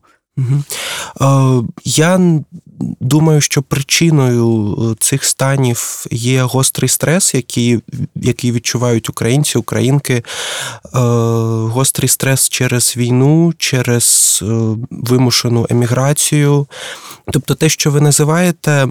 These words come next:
скажімо, вживання, е, якихось, е, речовин типу алкоголю або ж придушення емоцій, е, це вже, я б сказав, такі, е, вторинні, е, причини, вторинні, е, проблеми. Е,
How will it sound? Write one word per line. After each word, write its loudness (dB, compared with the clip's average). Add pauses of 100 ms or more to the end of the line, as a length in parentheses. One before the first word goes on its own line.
(120)
скажімо, 0
вживання, 0 (460)
е, 2
якихось, 0
е, 0
речовин 0
типу -2
алкоголю 0
або 0
ж -4
придушення 0
емоцій, 2 (420)
е, 2
це 0
вже, 0
я 2
б -6
сказав, -2
такі, 0 (180)
е, 2 (360)
вторинні, 2 (580)
е, 0
причини, -2
вторинні, 2
е, -2 (360)
проблеми. 0 (600)
Е, -2